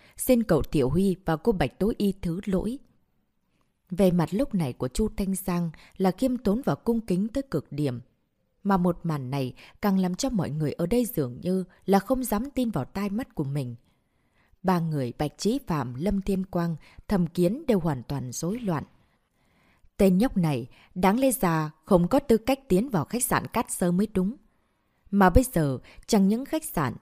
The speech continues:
đã treo biểu ngữ còn phủ thảm đỏ nghênh đón. Thậm chí ngay cả ông chủ lớn như Chu Thanh Giang cũng tự mình ra đón. Cái này đơn giản chính là lật đổ hoàn toàn tam quan của bọn họ. Làm gì chỉ có ba người họ. Giờ phút này,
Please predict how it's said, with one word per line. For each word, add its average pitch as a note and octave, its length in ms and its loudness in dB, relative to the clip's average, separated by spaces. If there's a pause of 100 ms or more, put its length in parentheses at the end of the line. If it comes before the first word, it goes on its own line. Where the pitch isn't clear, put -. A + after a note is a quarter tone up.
(100)
đã - 180 2
treo C4 140 2
biểu D#3+ 220 2
ngữ D#3+ 460 -2
còn F#3+ 160 4
phủ D3+ 200 -2
thảm C#3 340 -4
đỏ B2+ 280 -2
nghênh F3+ 280 -2
đón. E3+ 260 -6 (480)
Thậm G#3 160 2
chí F#3+ 180 2
ngay C#4 160 -2
cả - 280 -2
ông B3+ 160 -2
chủ D#3 200 0
lớn E3+ 320 -2
như B3 160 0
Chu G#3+ 160 0
Thanh G#3 220 -2
Giang F#3+ 340 -2 (320)
cũng F#3 300 0
tự D#3+ 100 2
mình C#3 320 -4
ra E3+ 120 -4
đón. E3 320 -4 (720)
Cái C4+ 100 2
này G#3 200 4
đơn B3+ 240 2
giản C#3+ 340 -2
chính C#4 240 -4
là G3+ 80 2
lật D3 260 -2
đổ D3 220 0
hoàn D#3 280 -4
toàn C3+ 280 -4 (120)
tam G3+ 180 -2
quan G#3 260 -4
của - 140 -4
bọn C3 240 -6
họ. C#3+ 280 -6 (580)
Làm F3 260 0
gì D3 340 -2
chỉ D#3 120 -2
có B3 120 -2
ba A3+ 180 -2
người E3 260 -4
họ. B2 340 -6 (360)
Giờ G#3 200 0
phút - 260 -6
này, C#3+ 300 -4